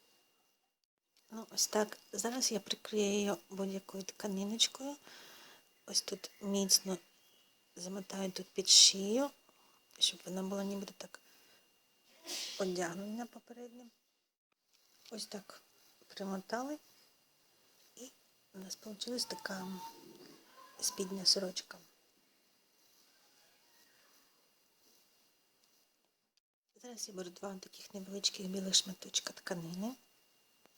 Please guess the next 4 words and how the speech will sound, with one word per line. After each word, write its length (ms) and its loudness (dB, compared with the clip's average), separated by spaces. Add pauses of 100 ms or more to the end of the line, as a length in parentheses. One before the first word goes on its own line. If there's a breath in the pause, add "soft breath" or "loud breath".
(1900 loud breath)
і 140 -10 (100)
закладаю 580 -6
їх 220 -8
от 160 -16